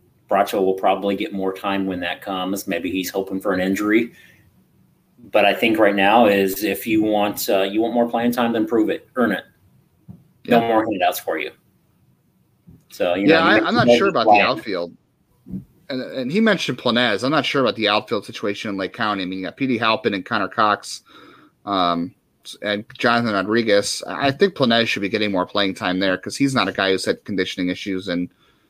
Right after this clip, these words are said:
Speaker 2: um, a guy we know is tooled up. But the middle infield thing we know is a problem. And, and going back to Bracho, the issue there is, you know, he's not a great defender. And they tried him at second last year. They tried him at first. They tried him at third.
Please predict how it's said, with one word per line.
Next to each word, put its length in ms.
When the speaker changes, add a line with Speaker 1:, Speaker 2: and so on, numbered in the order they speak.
Speaker 2:
um, 400
a 60
guy 200
we 140
know 160
is 140
tooled 320
up. 220
But 140
the 80
middle 220
infield 340
thing 120
we 80
know 120
is 120
a 40
problem. 360
And, 140
and 340
going 180
back 140
to 60
Bracho, 520
the 100
issue 240
there 340
is, 240
you 80
know, 60
he's 200
not 140
a 60
great 220
defender. 540
And 540
they 120
tried 260
him 140
at 80
second 320
last 320
year. 80
They 60
tried 140
him 80
at 60
first. 380
They 60
tried 160
him 80
at 100
third. 480